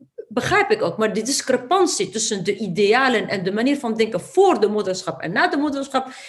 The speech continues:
is zo enorm, hè? Het is bijna een soort van een, een opposite. En een van de redenen wat ik observeerde is, als vrouwen zwanger worden, heel vaak worden ze gedwongen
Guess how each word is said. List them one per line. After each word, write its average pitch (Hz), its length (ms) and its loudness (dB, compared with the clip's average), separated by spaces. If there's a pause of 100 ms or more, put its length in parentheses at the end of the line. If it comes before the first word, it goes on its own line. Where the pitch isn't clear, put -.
(140)
is 254 300 -2
zo 330 280 4
enorm, 220 640 6
hè? 233 80 4
Het - 260 -6 (100)
is 226 100 0
bijna 277 240 4
een 254 60 2
soort 254 240 -4
van 247 160 -2 (840)
een, 208 200 -6
een 202 240 -6
opposite. 180 600 2 (720)
En 247 140 2 (100)
een 539 180 6
van 330 160 4
de 247 100 6
redenen 254 320 4
wat 208 160 0
ik 220 160 0
observeerde 220 720 2
is, - 220 -2 (260)
als 226 220 -2
vrouwen 320 400 2
zwanger 196 540 4
worden, 220 320 2
heel 208 220 2
vaak 262 580 -4
worden 285 340 2
ze 214 140 2
gedwongen 254 920 4